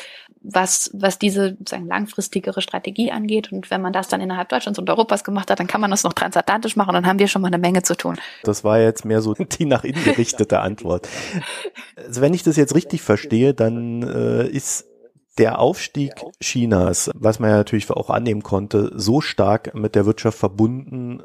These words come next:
Speaker 2: dass er ebenso Außenpolitik wie Innenpolitik ist, ne?
Speaker 1: Genau das. Er, er ist, er ist beides. Und es ist natürlich auch, was man sagen muss, das ist jetzt auch nicht absurd. Das ist bei uns ja ähnlich. Das ist nicht in irgendeiner Art und Weise unverständlich.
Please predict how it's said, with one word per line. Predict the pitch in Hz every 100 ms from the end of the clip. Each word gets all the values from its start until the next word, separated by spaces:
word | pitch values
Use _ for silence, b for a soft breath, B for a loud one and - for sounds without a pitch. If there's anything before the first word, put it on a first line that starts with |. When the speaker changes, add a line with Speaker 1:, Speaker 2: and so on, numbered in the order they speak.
| -
Speaker 2:
dass | - 107
er | 117 110 113
ebenso | - 123 117
Außenpolitik | 104 110 147 135 123 - 120
wie | 104
Innenpolitik | 127 175 - 85 85 85 -
ist, | 82
ne? | 80 127 _ -
Speaker 1:
Genau | 254 240
das. | - - _
Er, | - - -
er | 170 202
ist, | 214 - -
er | 208
ist | 233 -
beides. | 208 226 196
Und | 196
es | -
ist | 233
natürlich | 277 269 269 -
auch, | -
was | 233
man | 247 233
sagen | 220
muss, | 247
das | -
ist |
jetzt | 240 -
auch |
nicht | 240 -
absurd. | 208 262 220
Das | 202
ist | 214
bei | 214
uns | 226 220
ja | -
ähnlich. | 233 233 - - B B B B B
Das | 208
ist | 208
nicht | 214 220
in | 214
irgendeiner | 208 226 214 208
Art | 208
und | 202
Weise | 202 208 214
unverständlich. | 247 214 190 - 180 190 214